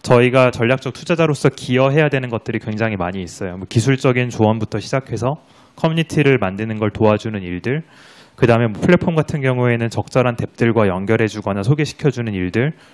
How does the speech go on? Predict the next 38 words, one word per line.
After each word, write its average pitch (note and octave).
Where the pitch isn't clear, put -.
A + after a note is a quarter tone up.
커뮤니티 D#3
상의 C3+
교육을 G#2+
하는 B2
일들, G2+
미디어나 A#2
뭐 G2+
홍보 D3
같은 C3+
걸 A#2+
도와주는 G#2+
일들, F#2
여러 G#2
가지 C#3+
활동들이 C#3
있습니다. F2
그 -
다음에, C#3+
어, A2+
또 F3
이렇게 C#3+
여러 A#2
가지 C#3
프로젝트들에 D3
대한 A2+
토큰들이 D#3
저희 G#2+
펀드에 D#3+
쌓이게 D#3
되면은 G2+
그 C3
자체를 C3+
어떤 D3
식으로 B2+
이제, G2+
어, G#2
리밸런싱을 A#2
하거나 A2+